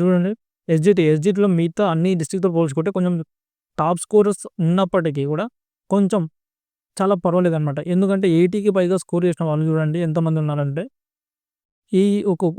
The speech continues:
only ఎయిటీకి పైగా స్కోర్ చేసిన వాళ్ళు టూ ట్వంటీ సిక్స్ మెంబర్స్ మాత్రమే ఉన్నారు. అదే కర్నూలులో తెలుసా ఎంతమంది ఉన్నారు? ఎయిటీకి పైగా స్కోర్ చేసిన వాళ్ళు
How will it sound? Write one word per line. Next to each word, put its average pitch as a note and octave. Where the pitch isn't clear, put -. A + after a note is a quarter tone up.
only G3+
ఎయిటీకి G3
పైగా F3+
స్కోర్ E3+
చేసిన E3
వాళ్ళు F#3
టూ F3+
ట్వంటీ F3+
సిక్స్ F#3+
మెంబర్స్ E3
మాత్రమే D3+
ఉన్నారు. C3+
అదే G3
కర్నూలులో F#3+
తెలుసా C#3+
ఎంతమంది E3+
ఉన్నారు? E3
ఎయిటీకి G#3
పైగా G3
స్కోర్ F#3
చేసిన F3+
వాళ్ళు E3